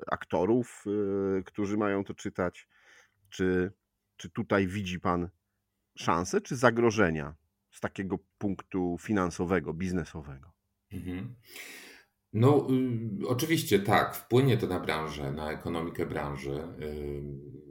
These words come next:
Speaker 2: ja uważam, że przede wszystkim wpłynie na czas, to znaczy pozwoli nam zaoszczędzić czas. I to jest bardzo dobre, dlatego że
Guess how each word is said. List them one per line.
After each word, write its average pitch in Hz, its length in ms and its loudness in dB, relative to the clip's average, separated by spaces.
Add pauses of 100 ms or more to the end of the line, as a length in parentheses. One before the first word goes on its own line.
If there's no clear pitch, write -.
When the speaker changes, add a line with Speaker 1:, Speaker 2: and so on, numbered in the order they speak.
(180)
Speaker 2:
ja 123 500 2
uważam, 107 500 2
że 110 120 -2
przede 120 280 2
wszystkim 113 540 -2 (340)
wpłynie 107 840 2
na 95 800 2
czas, - 420 -2
to 85 100 -4
znaczy 98 320 -2
pozwoli 113 400 2
nam 101 180 4
zaoszczędzić 101 680 2
czas. - 280 -10
I - 80 -20
to - 80 0
jest 196 140 4
bardzo 117 260 4
dobre, - 300 -6 (500)
dlatego 113 340 4
że 113 400 2